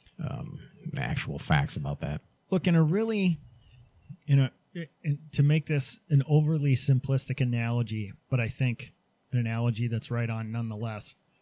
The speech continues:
Speaker 2: Uh, you know, when it's like people are picking sides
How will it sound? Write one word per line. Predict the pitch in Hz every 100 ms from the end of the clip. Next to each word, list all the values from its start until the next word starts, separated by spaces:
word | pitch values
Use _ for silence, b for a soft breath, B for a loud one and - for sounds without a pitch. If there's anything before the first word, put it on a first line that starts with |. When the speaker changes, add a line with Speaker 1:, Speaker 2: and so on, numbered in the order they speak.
| b b b _ _ _ _ -
Speaker 2:
Uh, | 120 113 98 - _ _ _ _
you | 143 139
know, | 127
when | 120 139 131 127 -
it's | 147 -
like | 151 139 - _ _ _ _ _ _ _ _ _
people | 214 214 -
are | 147
picking | - 175 165 127
sides | - - 131 120 117 123 143 165 -